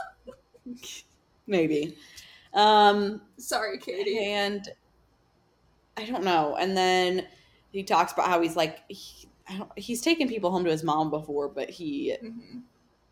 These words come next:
Speaker 2: it's been a really long time, and he just wants to make sure he's ready. But, I mean, they just, they clearly like each other a lot.
Speaker 1: Mm-hmm.
Speaker 2: However, I think maybe part of it for me is that I do feel like she maybe likes him more.
Speaker 1: Yes,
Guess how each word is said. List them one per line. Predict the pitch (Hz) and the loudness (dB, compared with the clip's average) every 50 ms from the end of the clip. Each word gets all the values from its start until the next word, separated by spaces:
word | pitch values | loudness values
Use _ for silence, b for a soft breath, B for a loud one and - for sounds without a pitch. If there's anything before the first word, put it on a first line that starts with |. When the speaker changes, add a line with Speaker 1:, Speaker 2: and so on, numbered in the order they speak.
| _ _ _ _ - | _ _ _ _ -14
Speaker 2:
it's | 196 190 - | -12 -10 -6
been | - 180 | -4 -2
a | 170 156 | -2 0
really | 160 160 160 | 0 0 0
long | 156 151 160 185 | 0 -2 -2 -4
time, | - 247 240 226 226 214 202 | -4 -4 -2 -2 0 0 0
and | 180 156 156 156 | 0 0 0 -2
he | - 165 170 | -2 -6 -6
just | 156 147 - - | -6 -6 -6 -6
wants | 151 151 151 | -8 -8 -8
to | 151 | -10
make | 147 | -10
sure | - - 143 | -8 -6 -6
he's | 147 147 160 | -6 -4 -4
ready. | 151 143 147 | -4 -4 -4
But, | 143 - - - 185 | -6 -6 -8 -6 -4
I | |
mean, | 240 247 233 | -2 -2 0
they | 233 247 | -2 -2
just, | 240 247 240 233 - - b b b b b b b | -4 -4 -6 -8 -10 -18 b b b b b b b
they | 202 214 | -4 -4
clearly | 208 - - 185 170 160 156 151 156 156 156 156 143 - - _ _ _ _ _ - | -4 -4 -2 0 0 2 2 2 0 0 0 -2 -4 -6 -10 _ _ _ _ _ -8
like | 151 147 143 143 - - | -6 -4 -4 -6 -6 -10
each | 147 - - | -12 -8 -6
other | 160 151 - 147 147 | -4 -4 -2 -2 -2
a | - 143 | -2 -4
lot. | 147 143 143 131 131 131 139 139 139 - - - | -4 -2 -2 -2 0 0 0 -2 -2 -4 -6 -10
Speaker 1:
Mm-hmm. | 226 180 - 240 - - - | -14 -16 -16 -18 -18 -14 -6
Speaker 2:
However, | - 240 247 240 226 220 226 226 | 2 6 8 8 10 10 10 10
I | 220 190 202 208 | 10 10 8 6
think | 240 247 240 202 | 6 4 4 4
maybe | 185 185 190 208 | 2 2 2 0
part | - 208 208 202 | 2 4 6 6
of | 202 202 | 6 6
it | - - | 4 2
for | - 202 | 2 0
me | 190 180 165 - | 2 2 2 0
is | - 160 | -2 0
that | 165 143 143 - - | 2 0 0 2 2
I | 156 156 | 0 0
do | 156 - - 147 151 | 0 -2 -6 -6 -6
feel | 147 - 165 151 | -2 -2 -2 -2
like | 143 147 | -2 -4
she | 147 - - 165 156 | -6 -6 -6 -4 -4
maybe | 156 151 139 139 151 139 | -4 -4 -6 -4 -4 -4
likes | 135 139 135 - - | -4 -4 -6 -6 -8
him | - 160 147 151 156 | -10 -8 -6 -6 -6
more. | 156 135 131 131 120 120 143 208 277 339 - - - - | -6 -6 -6 -6 -4 -2 -2 0 0 -2 -2 -6 -12 -10
Speaker 1:
Yes, | - 190 - - - - - - - - | -8 -6 -6 -4 -2 -2 0 0 0 -2